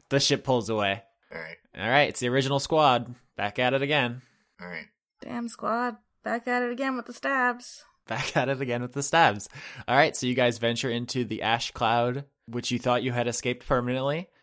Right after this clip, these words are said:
Speaker 1: and make your way towards the orc army base. And I think you probably hear them before you see them.
Speaker 2: Yeah.
Speaker 1: You hear the sound of orcish. Drop understands. Uh, you hear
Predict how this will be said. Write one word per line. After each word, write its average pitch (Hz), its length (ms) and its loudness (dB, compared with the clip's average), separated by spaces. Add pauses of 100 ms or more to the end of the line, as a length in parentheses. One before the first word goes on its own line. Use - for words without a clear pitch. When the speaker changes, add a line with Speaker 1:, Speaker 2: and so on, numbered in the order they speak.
Speaker 1:
and 113 400 -4
make 110 220 -6
your 117 140 0
way 113 180 0
towards 113 720 -6
the 107 320 -6 (180)
orc 104 340 -8 (220)
army 139 280 -2
base. 90 460 -8 (280)
And 120 120 -2
I 123 40 0
think 196 220 -4
you - 80 -14
probably 226 360 4
hear 139 360 0
them 123 260 -2
before 110 320 -4
you 107 140 -4
see 107 300 -4
them. 92 400 -10 (280)
Speaker 2:
Yeah. - 140 -14 (160)
Speaker 1:
You 113 140 -6
hear 117 220 -2
the 110 120 -6
sound 110 460 -2
of 104 480 -8 (180)
orcish. 123 680 -4 (280)
Drop 110 280 0
understands. 147 680 -4 (260)
Uh, 101 260 -8
you 101 120 -6
hear 101 500 -4